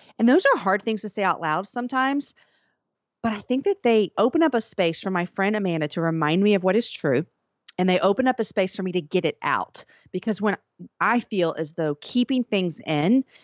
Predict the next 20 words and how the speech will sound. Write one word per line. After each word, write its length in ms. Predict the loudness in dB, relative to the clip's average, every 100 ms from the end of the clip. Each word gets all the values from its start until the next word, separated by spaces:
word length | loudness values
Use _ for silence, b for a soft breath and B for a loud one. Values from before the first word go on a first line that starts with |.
| b _ 2
is 320 | 2 2 -4
just 360 | 0 0 0 -4
a 80 | -4
breeding 540 | -4 0 4 4 2
ground, 500 | 0 0 0 -4 0
you 60 | 4
know, 200 | 4 4
and, 140 | 0 B B B -4
and 120 | 0
I'm 220 | 2 2
a 60 | 0
Christian. 500 | -2 -4 -2 -2 0
And 100 | 0
so 100 | -2
I 140 | -2 -4
feel 160 | 0 2
like 240 | 2 0
even 340 | -4 -4 -4 -8 _ _
keeping 320 | -4 0 0
things 220 | 2 -2